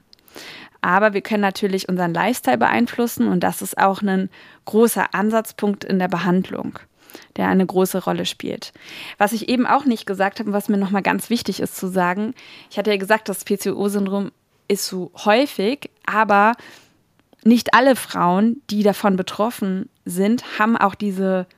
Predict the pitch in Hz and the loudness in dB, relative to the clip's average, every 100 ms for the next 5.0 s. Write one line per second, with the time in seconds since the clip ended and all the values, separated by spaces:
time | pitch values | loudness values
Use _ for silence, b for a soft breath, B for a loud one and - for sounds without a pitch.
0 | _ - 180 214 214 180 185 254 180 170 | _ -4 0 2 4 4 4 4 0 -2
1 | - - 165 - 185 185 185 - 226 185 | -2 -6 -6 -4 0 0 2 2 2 2
2 | - 214 254 226 190 - 202 185 - 190 | 2 2 2 0 -2 -2 -2 -2 0 4
3 | 233 247 262 B B B B B B B | 4 4 2 B B B B B B B
4 | _ _ _ _ _ _ 202 196 220 | _ _ _ _ _ _ 2 4 4